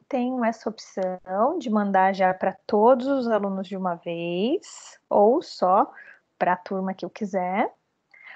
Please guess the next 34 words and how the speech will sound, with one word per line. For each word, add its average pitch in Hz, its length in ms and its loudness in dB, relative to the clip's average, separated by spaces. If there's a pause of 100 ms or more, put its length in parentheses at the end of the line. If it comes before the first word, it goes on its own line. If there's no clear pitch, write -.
(180)
Os 220 160 2
alunos 226 540 2
também, 202 440 0
eu 277 80 2
tenho, 196 260 -4
opa, - 400 -6 (100)
deixa - 140 -20
eu - 40 -12
voltar - 260 -12
aqui. - 260 -20
Eu 214 80 -2
tenho 202 200 0
a - 20 4
opção 196 380 -4
dos 190 120 -6
alunos 247 600 2 (340)
e 339 140 4
pontos. - 960 -2
Eu 285 140 6
posso 262 460 -4
fazer 233 280 -2
uma 208 120 -4
atividade 185 500 -10
que - 140 -12
não 240 240 0
vale 190 340 -2
nota 233 460 0
ou 349 100 2
posso 208 400 -2
fazer 262 300 0
uma 240 100 -2
atividade 247 540 -2
valendo 254 520 -2
nota. - 360 -2